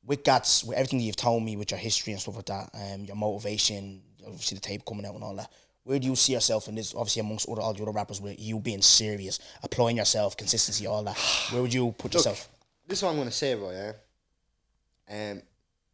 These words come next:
Speaker 2: are you asking me where do I see myself amongst other
Speaker 1: Yeah,
Speaker 2: Irish
Speaker 1: amongst the rap,
Speaker 2: artists?
Speaker 1: the rap scene. No, you're looking at it as a whole. You look at, like, everyone in there. You know, obviously we have the, the, the usuals, the Officer Cellos and all that. But when you look at, like, Joey trying
Speaker 2: Like,
Speaker 1: to do
Speaker 2: you're,
Speaker 1: his
Speaker 2: you're
Speaker 1: thing,
Speaker 2: speaking talent-wise.
Speaker 1: talent-wise, yeah, yeah, yeah.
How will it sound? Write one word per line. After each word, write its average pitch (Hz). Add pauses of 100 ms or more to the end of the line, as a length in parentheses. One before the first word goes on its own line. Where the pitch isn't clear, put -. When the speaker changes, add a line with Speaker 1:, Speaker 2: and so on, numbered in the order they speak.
(300)
Speaker 2:
are 147
you 196
asking 202
me 190
where 175
do 165
I 147
see 170
myself 147
amongst 127
other 131
Speaker 1:
Yeah, 135
Speaker 2:
Irish 139
Speaker 1:
amongst 135
the 165
rap, -
Speaker 2:
artists? 160
Speaker 1:
the 147
rap 160
scene. 139
No, 165
you're 175
looking 175
at 160
it 143
as 135
a 131
whole. 139
You 127
look 135
at, 120
like, 120
everyone 123
in 123
there. 117 (400)
You 127
know, 117
obviously 127
we 117
have 113
the, 107 (220)
the, 104
the 110
usuals, 107
the 95
Officer -
Cellos 101
and 101
all 104
that. 95
But 104
when 113
you 131
look 127
at, 113
like, - (440)
Joey 123
trying 120
Speaker 2:
Like, 160
Speaker 1:
to 120
do 147
Speaker 2:
you're, 170
Speaker 1:
his 131
Speaker 2:
you're 165
Speaker 1:
thing, 123
Speaker 2:
speaking 185
talent-wise. 123
Speaker 1:
talent-wise, 123
yeah, 117
yeah, 104
yeah. 113